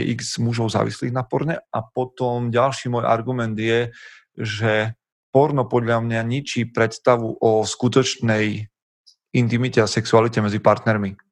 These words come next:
A znova, nikoho nič do toho, čo sa deje komu v spálni. A, a toto je akože pre mňa taký svätý zákon, že to je tvoja vec. Ale za mňa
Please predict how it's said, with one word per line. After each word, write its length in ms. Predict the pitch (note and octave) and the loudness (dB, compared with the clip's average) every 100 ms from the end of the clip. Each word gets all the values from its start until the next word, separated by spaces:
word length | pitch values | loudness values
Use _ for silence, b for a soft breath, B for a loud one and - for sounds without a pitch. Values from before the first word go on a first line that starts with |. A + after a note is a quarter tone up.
| - | 0
A 40 | B2+ | 2
znova, 360 | C3+ D3+ B2 - | 4 6 4 2
nikoho 400 | C3 D3+ F3+ C#3 | -2 0 0 0
nič 160 | C#3 B2 | -2 -2
do 80 | A#2 | -2
toho, 200 | A2+ B2 A2+ | 2 0 0
čo 60 | |
sa 160 | G#2+ G#2+ | -2 2
deje 240 | A#2 A2+ | 2 2
komu 240 | A2 A#2 G2+ | 2 2 0
v 80 | - | 2
spálni. 380 | G#2 G#2 B2 D3+ - _ _ _ _ _ _ _ _ - | 4 4 2 -2 -6 _ _ _ _ _ _ _ _ 2
A, 360 | G#2+ G#2+ G#2+ A2 | 6 6 4 2
a 40 | |
toto 320 | - B2 B2 | 2 4 6
je 160 | A2+ G#2+ - _ | 6 2 -6 _
akože 380 | G#2 - A2 A2 | -2 0 0 2
pre 160 | A#2 A#2 | 4 2
mňa 120 | A2 | 0
taký 180 | G#2 - | -4 -4
svätý 320 | - A#2 A2 | 2 2 4
zákon, 560 | G#2+ G2+ - D#3 G3 G3 _ _ _ _ _ - | 2 2 4 4 4 -6 _ _ _ _ _ -4
že 160 | A2 A2 | 0 0
to 160 | - | 4
je 80 | A2+ | 4
tvoja 240 | A2+ A#2 G#2 | 6 4 4
vec. 320 | C3+ - - B B B - | 0 -4 -12 B B B 2
Ale 240 | A2 A2 | 4 6
za 240 | A2+ B2 B2 | 6 4 4
mňa 220 | B2+ | 4